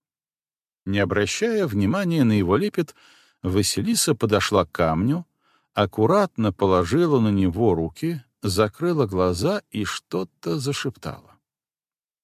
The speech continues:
Какое-то время ничего не происходило, а потом мне показалось, что ветер немного усилился.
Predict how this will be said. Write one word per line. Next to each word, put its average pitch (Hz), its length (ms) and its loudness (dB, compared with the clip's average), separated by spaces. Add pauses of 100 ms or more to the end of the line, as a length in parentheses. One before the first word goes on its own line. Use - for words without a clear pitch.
(720)
Какое-то 170 560 0
время 120 520 0
ничего 107 540 0
не 131 140 2
происходило, 73 840 -6 (560)
а 95 120 -4
потом 156 580 -2
мне 123 280 2
показалось, 139 680 -4
что - 220 -4
ветер 139 560 -4
немного 135 500 0
усилился. - 680 -4